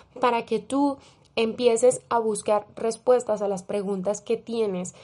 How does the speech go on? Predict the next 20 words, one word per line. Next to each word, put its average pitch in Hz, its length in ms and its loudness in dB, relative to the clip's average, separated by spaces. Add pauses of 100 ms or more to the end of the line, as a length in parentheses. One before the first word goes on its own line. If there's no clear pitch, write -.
(160)
que 220 120 -4
están 202 180 -6
muy 190 180 -2
relacionadas 196 640 -2
contigo. 202 580 0 (640)
Te 277 120 8
pongo 320 460 2
un 302 160 0
ejemplo 311 420 -2
personal. 233 480 0
Yo 220 100 0
lo 254 120 2
que 262 100 -2
hago 226 180 0
en 233 80 -2
esa 226 200 -4
fase 220 500 0 (100)
es 202 300 -2
que - 80 -2
aprovecho 208 720 0